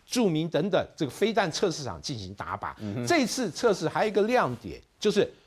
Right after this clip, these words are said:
Speaker 1: 用于模拟弹道飞弹，我们的天宫二型飞弹。
Speaker 2: 嗯。
Speaker 1: 哎，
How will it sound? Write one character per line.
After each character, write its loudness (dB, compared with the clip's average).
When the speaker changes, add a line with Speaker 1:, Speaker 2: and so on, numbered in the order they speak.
Speaker 1:
用 4
于 2
模 6
拟 4
弹 4
道 6
飞 -2
弹， 0
我 0
们 -2
的 2
天 -4
宫 -2
二 0
型 -4
飞 -10
弹。 -8
Speaker 2:
嗯。 -6
Speaker 1:
哎， -6